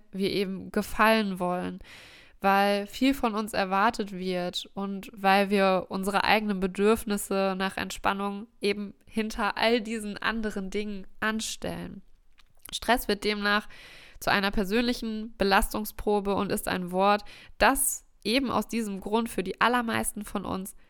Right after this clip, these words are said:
negativ besetzt ist. Ich möchte da jetzt auch gar nicht so in die Tiefe gehen, weil ich bin jetzt kein Psychologe und ich, äh, <laughs> ja,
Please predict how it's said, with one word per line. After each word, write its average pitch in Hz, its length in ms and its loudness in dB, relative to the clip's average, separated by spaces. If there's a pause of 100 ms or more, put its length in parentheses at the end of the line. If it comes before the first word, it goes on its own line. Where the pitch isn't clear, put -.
(180)
negativ 196 720 -2
besetzt 185 800 -4
ist. - 460 -8 (1700)
Ich 208 100 0
möchte 254 240 4
da 226 120 8
jetzt 220 160 4
auch 202 120 -2
gar 208 160 2
nicht 214 160 -2
so 220 560 0 (220)
in 196 140 -4
die 208 100 -2
Tiefe 208 340 -6
gehen, 185 540 -8
weil 190 640 -2 (400)
ich - 180 -6
bin 196 120 -2
jetzt 196 180 -2
kein 202 220 -2
Psychologe 185 1000 -2 (100)
und 180 580 -12
ich, - 400 -16
äh, 185 240 -8 (600)
<laughs> - 640 -6
ja, - 340 6